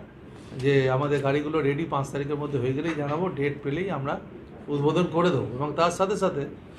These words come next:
জঙ্গিপুর ফায়ার স্টেশনও আমরা চালু করবো। আমাদের রাজ্যে এখন একশো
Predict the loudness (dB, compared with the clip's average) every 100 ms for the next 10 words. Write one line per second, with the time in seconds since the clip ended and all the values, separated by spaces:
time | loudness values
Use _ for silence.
0 | 0 2 6 6 6 4 2 2 -2 -2
1 | -2 -2 -4 -6 -8 -16 -14 -4 0 2
2 | 0 -2 -2 2 4 6 4 2 0 0
3 | -2 -2 -2 -4